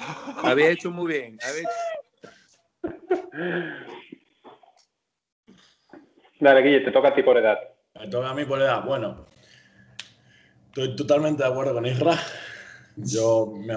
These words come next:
Speaker 3: me apunto al deseo de Isra, pero no, yo creo que, eh, mi deseo es, eh, creo que evidentemente estamos de acuerdo, como he dicho, con, con, eh,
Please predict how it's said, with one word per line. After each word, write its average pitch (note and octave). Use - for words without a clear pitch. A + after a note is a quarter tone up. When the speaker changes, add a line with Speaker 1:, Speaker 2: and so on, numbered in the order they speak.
Speaker 3:
me B2
apunto C#3+
al C3+
deseo C3
de C#3+
Isra, D#3
pero A#2+
no, B2+
yo C#3
creo E3
que, C#3+
eh, A2
mi B2+
deseo E3
es, F3
eh, A2
creo F3+
que C#3+
evidentemente D3
estamos A#2+
de A#2
acuerdo, A2+
como G#2
he A2
dicho, G#2
con, G2
con, G2+
eh, F#2